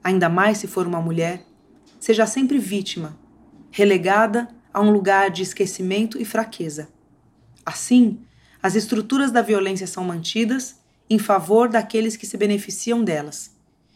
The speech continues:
E qualquer força para combatê-las é sufocada logo de saída. Mas não foi assim com Maria Rodrigues. E não é.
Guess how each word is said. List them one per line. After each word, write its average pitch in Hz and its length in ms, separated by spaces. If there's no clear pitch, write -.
E 214 80
qualquer 240 340
força 233 500
para 185 140
combatê-las 214 960
é 190 60
sufocada 202 640
logo 214 300
de 208 100
saída. 156 520
Mas 214 160
não 247 100
foi 247 180
assim 226 280
com 220 100
Maria 208 300
Rodrigues. 151 680
E 185 60
não 190 220
é. 147 220